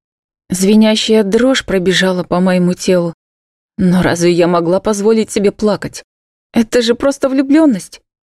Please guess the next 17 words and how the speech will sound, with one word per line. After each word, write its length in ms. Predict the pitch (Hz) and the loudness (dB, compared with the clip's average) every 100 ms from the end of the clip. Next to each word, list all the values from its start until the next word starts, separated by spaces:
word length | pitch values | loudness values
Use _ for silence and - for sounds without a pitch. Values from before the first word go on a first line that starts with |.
| _ _ - | _ _ -8
Просто 480 | - 214 254 - 294 | 0 2 2 0 2
влюбленность. 760 | 311 285 233 202 165 - - - _ _ _ _ _ _ _ _ | 2 2 2 0 -4 -14 -18 -20 _ _ _ _ _ _ _ _
Сколько 420 | - - 277 208 220 | -10 -2 0 0 0
раз 260 | 226 - | -2 -2
я 100 | 156 | 0
ее 180 | 160 160 | 2 2
наблюдала 580 | 160 147 160 170 175 156 | 2 2 0 2 2 0
у 40 | |
своей 360 | 160 160 156 156 | 0 0 2 0
пьющей 420 | 156 170 - 160 | 0 -2 0 0
матери, 520 | 170 175 165 139 135 - | 0 -2 -2 -4 -6 -6
которая 400 | 185 254 240 214 | -2 0 0 0
не 120 | 202 | -2
уставала 560 | 208 220 220 226 175 | -2 -2 -2 0 0
искать 340 | 170 - 170 - | -2 -2 -4 -2
того 220 | 170 165 | -2 -2
самого, 560 | - 180 165 131 127 | -2 -2 -2 -2 -6